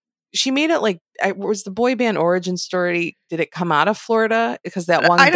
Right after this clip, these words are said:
Speaker 1: guy or something, there was like, there was like a, remember he was like, wasn't he like, I'm not
Speaker 2: I'll
Speaker 1: gonna
Speaker 2: be
Speaker 1: start
Speaker 2: honest.
Speaker 1: dropping things, but I think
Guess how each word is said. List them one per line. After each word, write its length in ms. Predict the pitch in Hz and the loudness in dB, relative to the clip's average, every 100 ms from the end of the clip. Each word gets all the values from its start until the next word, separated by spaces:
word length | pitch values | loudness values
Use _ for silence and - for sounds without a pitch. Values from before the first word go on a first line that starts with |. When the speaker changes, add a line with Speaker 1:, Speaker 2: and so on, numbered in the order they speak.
| 311 | 8
Speaker 1:
guy 320 | 160 185 220 | 8 8 6
or 120 | 233 226 | 4 2
something, 560 | - 240 226 233 226 | 0 -2 -2 0 2
there 120 | 190 | 2
was 180 | 180 185 | 2 2
like, 140 | 214 214 | 0 0
there 100 | 220 | -2
was 120 | 185 | 0
like 160 | 196 233 | 0 -2
a, 220 | 175 143 147 | 0 0 0
remember 240 | 180 214 247 | -4 -2 0
he 60 | |
was 160 | 214 180 | -2 -2
like, 120 | 151 _ _ _ _ | -6 _ _ _ _
wasn't 220 | 196 214 | -4 -2
he 60 | 262 | 0
like, 180 | 233 - _ _ _ _ _ - | -2 -4 _ _ _ _ _ -4
I'm 140 | 214 | 0
not 140 | 233 190 | 2 2
Speaker 2:
I'll 40 | |
Speaker 1:
gonna 60 | - | 0
Speaker 2:
be 60 | 175 | 2
Speaker 1:
start 100 | 156 | 2
Speaker 2:
honest. 160 | 143 - | 2 2
Speaker 1:
dropping 420 | 143 139 143 131 | 2 2 0 -6
things, 320 | 131 135 139 | -4 -4 -4
but 160 | - - | -2 4
I 140 | 220 | 4
think 300 | 240 359 339 | 4 0 0